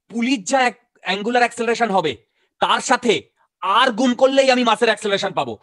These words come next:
ওর থেকে বেশি মাসের অ্যাক্সিলারেশন হতে পারে না, ওর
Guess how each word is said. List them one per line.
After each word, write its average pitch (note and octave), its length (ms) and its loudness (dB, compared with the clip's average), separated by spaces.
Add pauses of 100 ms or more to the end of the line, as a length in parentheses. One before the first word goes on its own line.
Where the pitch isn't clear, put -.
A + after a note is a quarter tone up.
ওর F#3 100 -2
থেকে A3 220 0
বেশি G3 180 -2
মাসের G3+ 240 -2
অ্যাক্সিলারেশন G3 440 0
হতে F3+ 180 -2
পারে E3+ 180 2
না, D#3 160 4 (2000)
ওর - 100 0